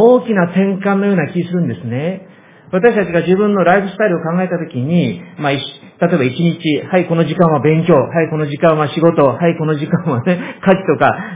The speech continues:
全部このように分類して、そしてこの時間は教会でとか、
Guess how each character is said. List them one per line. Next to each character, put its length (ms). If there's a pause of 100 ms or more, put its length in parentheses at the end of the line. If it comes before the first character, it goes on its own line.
(120)
全 160
部 120
こ 80
の 80
よ 80
う 20
に 120
分 260
類 140
し 100
て、 200 (200)
そ 60
し 60
て 80
こ 100
の 100
時 100
間 160
は 160
教 240
会 160
で 120
と 100
か、 260